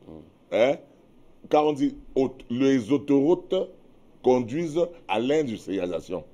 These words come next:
Speaker 2: Le barrage de Memvele a été mis en ci-, en circulation, en, en, en, en circulation déjà hier. Donc, avec un peu de chance, ce barrage fonctionnant, ça va éradiquer complètement les,
Speaker 1: Les coupures
Speaker 2: les coupures
Speaker 1: d'électricité.
Speaker 2: d'électricité.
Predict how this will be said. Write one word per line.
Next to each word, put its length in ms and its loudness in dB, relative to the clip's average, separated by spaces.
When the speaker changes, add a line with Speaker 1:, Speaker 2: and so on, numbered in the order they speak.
Speaker 2:
Le 140 4
barrage 440 2
de 160 -2
Memvele 640 -4
a 140 2
été 200 0
mis 220 -2
en 100 -6
ci-, 200 -10
en 40 -14
circulation, 640 -4
en, 40 -8
en, 380 -4
en, 300 -2
en 40 -8
circulation 440 -8
déjà 220 -4
hier. 220 -6
Donc, 360 2
avec 380 0
un 80 -2
peu 140 -2
de 100 -4
chance, 480 -4
ce 180 -4
barrage 460 0
fonctionnant, 600 -6
ça 200 -2
va 280 2
éradiquer 580 0
complètement 680 -6
les, 640 -2
Speaker 1:
Les 80 -6
coupures 280 -4
Speaker 2:
les 160 -2
coupures 300 -8
Speaker 1:
d'électricité. 540 -8
Speaker 2:
d'électricité. 80 -18